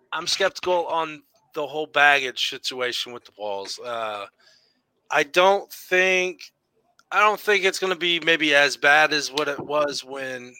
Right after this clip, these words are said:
the older brother came out a couple years ago, because it, it, it, that limelight has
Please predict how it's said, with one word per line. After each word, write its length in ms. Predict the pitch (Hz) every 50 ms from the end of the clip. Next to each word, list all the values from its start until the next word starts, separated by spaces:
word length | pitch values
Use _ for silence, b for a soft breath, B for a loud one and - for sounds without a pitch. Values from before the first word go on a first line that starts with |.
| _
the 80 | - 139
older 240 | 131 131 127 117 113
brother 320 | _ 135 143 156 165 175
came 340 | 165 - 190 190 185 180 185
out 360 | 185 185 185 185 185 165 - _ _ _ _ _ _
a 40 | -
couple 220 | 165 165 147 165
years 280 | 170 170 180 175 156 170
ago, 460 | 160 180 180 180 175 175 175 156 - _ _ _ _ _ _ _ _ _ _ _ _ _ _ -
because 540 | - - - 175 170 165 147 135 - - -
it, 340 | 139 151 160 147 143 147 147
it, 40 | 143
it, 180 | 143 143 - - _ _ _ _ -
that 260 | 175 170 165 170 151 160
limelight 560 | 170 170 170 165 160 160 160 160 160 147 -
has 160 | 147 135 -